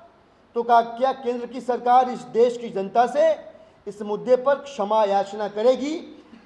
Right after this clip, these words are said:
यह देश की और दिल्ली की जनता का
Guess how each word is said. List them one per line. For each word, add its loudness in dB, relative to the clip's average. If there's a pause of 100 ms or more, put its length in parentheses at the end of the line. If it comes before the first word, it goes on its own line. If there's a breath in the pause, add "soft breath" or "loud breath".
यह 6 (600)
देश 2
की -12
और 2
दिल्ली -6
की -12
जनता 0
का 0